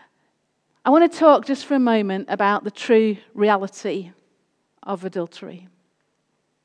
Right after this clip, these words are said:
Because adultery is like someone throwing a grenade and the grenade going off.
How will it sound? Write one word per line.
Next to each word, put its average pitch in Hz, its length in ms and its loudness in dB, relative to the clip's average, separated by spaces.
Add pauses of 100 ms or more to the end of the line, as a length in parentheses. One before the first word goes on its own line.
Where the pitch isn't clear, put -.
(600)
Because 240 500 0
adultery 254 760 2
is 208 280 -6
like 190 580 -6 (680)
someone 226 600 -4
throwing 208 480 -4
a 190 80 -8
grenade 185 680 -6 (1400)
and 196 180 -6
the 196 80 -8
grenade 175 440 -6
going 165 300 -10
off. - 360 -20